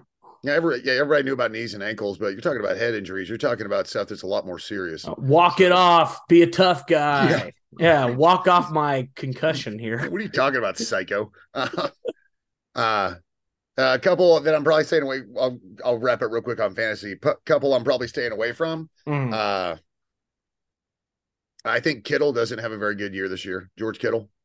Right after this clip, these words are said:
Speaker 2: Yeah.
Speaker 1: Um, and again, this is just my opinion. I don't know. I, I just kinda what I'm feeling.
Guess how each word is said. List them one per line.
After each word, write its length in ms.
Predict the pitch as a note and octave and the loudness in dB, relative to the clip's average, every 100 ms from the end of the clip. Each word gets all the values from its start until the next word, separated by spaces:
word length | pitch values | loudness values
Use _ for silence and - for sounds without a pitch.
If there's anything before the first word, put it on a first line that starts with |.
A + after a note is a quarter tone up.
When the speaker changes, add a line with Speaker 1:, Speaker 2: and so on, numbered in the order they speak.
| _ | _
Speaker 2:
Yeah. 160 | A2+ G#2 F#2+ F#2 | -14 -10 -8 -8
Speaker 1:
Um, 100 | F2+ | -4
and 140 | A#2 B2 | -4 -2
again, 180 | A#2 | -2
this 160 | A2 A#2 | -2 -6
is 100 | A#2 | -6
just 140 | A2+ G2 | -6 -6
my 120 | G2+ | -6
opinion. 340 | F#2+ G2+ F#2+ | -4 -6 -6
I 80 | F#2+ | -6
don't 140 | F#2+ | -6
know. 100 | F#2 F#2 | -6 -4
I, 200 | F2+ F#2+ | -4 -6
I 20 | - _ _ _ _ _ _ _ _ _ _ _ _ - | -8 _ _ _ _ _ _ _ _ _ _ _ _ -8
just 140 | A2 | -6
kinda 160 | B2 A2 | -2 0
what 120 | G#2+ | 0
I'm 120 | G2 | -2
feeling. 400 | G#2+ A2 A2 G2 | -2 -2 -4 -10